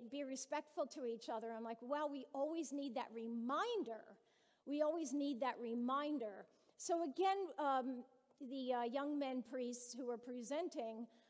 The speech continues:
I was having a little bit of an issue with some of the things, but, uh, I, I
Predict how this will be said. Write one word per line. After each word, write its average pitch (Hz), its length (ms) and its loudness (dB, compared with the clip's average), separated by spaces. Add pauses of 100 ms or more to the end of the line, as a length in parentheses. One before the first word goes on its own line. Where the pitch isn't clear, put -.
(260)
I 254 140 2
was 262 200 0
having 262 460 -2
a 269 60 -2
little 302 180 0
bit 330 140 0
of 294 60 -2
an 277 120 2
issue 262 400 -2
with 240 160 -2
some 240 260 -4
of 233 120 -4
the 233 80 0
things, 226 440 -4
but, 240 180 0 (1600)
uh, 226 320 0
I, 254 260 0
I 269 100 0